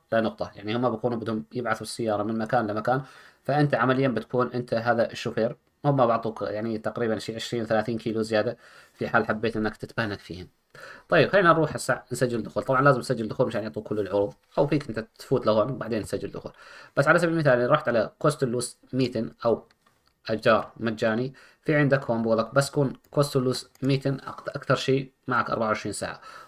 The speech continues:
طبعا بس يكون معك أكثر شيء أربعة وعشرين ساعة، فأنت مضطر إنه شو يكون المكانات قريبة، لأنه أربعة وعشرين ساعة بجوز ما توصلهاش، آه، بعض المكانات البعيدة. هون على سبيل المثال بآخر بقول لك إنه في عندهم سيارة فوكس فاجن جولف من الساعة، من واحد سبعة لثلاثة سبعة، من الساعة ثمانية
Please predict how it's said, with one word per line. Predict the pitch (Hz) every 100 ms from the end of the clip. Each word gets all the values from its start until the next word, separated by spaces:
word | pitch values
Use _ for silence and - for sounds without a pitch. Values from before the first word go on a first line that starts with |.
| -
طبعا | 143 151
بس | 180
يكون | 175 165
معك | 151 143
أكثر | - - 135
شيء | - 117
أربعة | 120
وعشرين | 127 - 135
ساعة، | 131 120 127
فأنت | 104 123 135
مضطر | 117 110 - 143 131 -
إنه | 120 113
شو | - 113 113
يكون | 127 - 135
المكانات | 123 127 127 120
قريبة، | 131 123 101
لأنه | 92 110 120
أربعة | 110 120
وعشرين | 123 123 127
ساعة | 127
بجوز | 123 120
ما | 120
توصلهاش، | 123 - 120 120 - -
آه، | - 87
بعض | 107 107
المكانات | 101 107 104
البعيدة. | 104 95 90 - - - - 156
هون | 135
على | 127
سبيل | 123
المثال | 123 127 120
بآخر | 117 147 135 107
بقول | 110 104 101
لك | 117 _ - _ -
إنه | 120 113
في | 147
عندهم | 120 113 113 135 139 _ _ - - -
سيارة | - 131 135 135 135
فوكس | - 135 127 -
فاجن | 131 110 127 143 _ -
جولف | 117 123 139 143 _ _ _ -
من | 117
الساعة، | - 135 120 120
من | 117
واحد | 131 120 110
سبعة | 123 117 139
لثلاثة | 127 110 120 117
سبعة، | - 98 101
من | 113
الساعة | - 139 123
ثمانية | 123 123 127 147